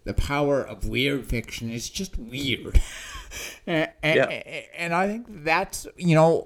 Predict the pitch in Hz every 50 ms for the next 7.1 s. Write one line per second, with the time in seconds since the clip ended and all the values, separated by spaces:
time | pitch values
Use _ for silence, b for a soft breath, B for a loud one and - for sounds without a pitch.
0 | - - 147 147 143 139 143 175 190 202 220 226 202 175 160 135 - - - 180
1 | 180 190 180 - - - - 156 - - 147 151 151 139 - B B B B B
2 | B B B B B B B B B B B B B _ - - _ _ _ _
3 | _ _ _ _ _ _ _ _ _ _ _ _ _ _ - - - - 175 175
4 | 190 196 202 196 196 190 180 - - - 185 175 180 - - - 160 147 123 113
5 | 104 101 101 95 - _ _ - 113 113 107 110 107 107 104 98 - - - -
6 | 143 165 180 185 190 190 196 190 190 185 170 - - 175 - - - 180 165 156
7 | 151 -